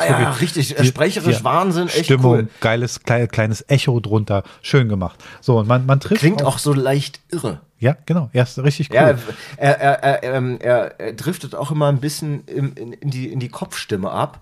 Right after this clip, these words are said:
Speaker 1: Hm.
Speaker 2: Ähm, wo er denn dieses ganz hohe, nebenbei gesagt für, äh, Leute, ich bin da natürlich ein Kenner, ähm, in der zweitausender Neuverfassung der Zeichentrickserie von Masters of the Universe spricht er Skeletor.
Speaker 1: Okay,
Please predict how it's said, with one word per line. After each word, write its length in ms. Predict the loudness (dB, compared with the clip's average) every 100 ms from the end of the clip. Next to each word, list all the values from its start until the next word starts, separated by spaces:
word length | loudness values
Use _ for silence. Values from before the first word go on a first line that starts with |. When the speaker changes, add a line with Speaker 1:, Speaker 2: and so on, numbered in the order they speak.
| _
Speaker 1:
Hm. 160 | -8 -8 -12
Speaker 2:
Ähm, 500 | -2 2 2 2 -2 -2
wo 100 | 0
er 100 | 0
denn 260 | -2 -4
dieses 240 | -4 -6 -2
ganz 380 | -2 -2 -6 -2
hohe, 260 | 2 2 0 -6 -2
nebenbei 240 | 0 2 0
gesagt 320 | 0 -2 -2
für, 280 | -2 0 0
äh, 80 |
Leute, 340 | 2 2 0 -4
ich 240 | -10 -8
bin 120 | -4 0
da 120 | 0
natürlich 440 | -2 -4 -4 -4
ein 80 | -8
Kenner, 420 | -2 0 2 -2 -4 -12 -12 -8
ähm, 480 | 2 4 4 2 -2 -4
in 160 | -2 2
der 300 | 2 0 -2
zweitausender 680 | -2 0 2 0 2 0 0
Neuverfassung 680 | 0 0 -2 -6 -4 -4 -4
der 120 | -6
Zeichentrickserie 1080 | -2 -2 -2 -6 -8 -10 -4 -4 -2 -4 -4
von 180 | -4 -2
Masters 380 | -2 -2 -6
of 100 | -6
the 100 | -4
Universe 420 | -2 -2 -2 -6 -8
spricht 320 | -12 -12 -10
er 120 | -12
Skeletor. 520 | -8 -8 -6 -8 -18 _ _ _ -8
Speaker 1:
Okay, 360 | -4 -2 -2